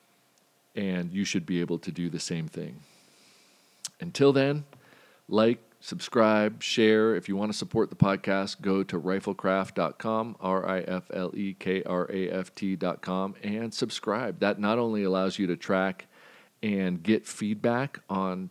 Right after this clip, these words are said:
things at a higher level, also supports the podcast, and it's gonna fund future development of higher level analytics and more diverse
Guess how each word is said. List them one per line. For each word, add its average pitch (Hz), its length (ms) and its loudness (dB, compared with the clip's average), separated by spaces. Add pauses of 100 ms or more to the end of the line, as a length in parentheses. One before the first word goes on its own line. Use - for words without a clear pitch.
things 101 320 0
at 90 80 2
a 80 60 0
higher 104 400 2
level, 104 460 2 (320)
also 95 240 -4
supports - 420 -4
the 85 60 -12
podcast, 85 640 -4 (140)
and 110 340 -2
it's 85 180 -6
gonna 90 200 -4
fund 90 380 -4
future - 340 -8
development 82 680 -6
of 80 160 -14
higher 92 380 -2
level 80 300 -4
analytics 78 760 -6 (180)
and 82 520 -8
more 90 280 -2
diverse 85 800 0